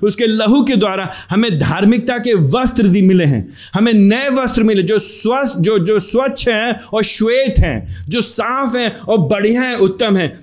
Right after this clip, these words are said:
यीशु मसीह के लहू के द्वारा। हाबिल से बढ़ करके यीशु मसीह का लहू, यीशु मसीह का लहू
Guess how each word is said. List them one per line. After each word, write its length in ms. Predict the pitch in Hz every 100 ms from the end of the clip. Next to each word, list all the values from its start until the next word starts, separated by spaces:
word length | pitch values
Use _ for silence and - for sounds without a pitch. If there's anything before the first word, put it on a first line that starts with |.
| -
यीशु 240 | 202 214
मसीह 460 | 226 226 226 254 262
के 140 | -
लहू 560 | 202 175 180 190 214 220
के 260 | 208 190
द्वारा। 600 | 165 120 147 139 123 98 - _ _ _ _ _ _ _ _ _ -
हाबिल 540 | - 151 170 220 226 202 - - -
से 260 | - 127
बढ़ 360 | 113 90 160 165
करके 380 | 156 147 143 135 131 - _ -
यीशु 320 | 98 117 -
मसीह 320 | 120 113 - 107
का 80 | 117
लहू, 440 | 101 104 90 85 78 _ _ _ -
यीशु 220 | 101 139
मसीह 240 | 175 160 143
का 60 |
लहू 380 | 120 113 113 110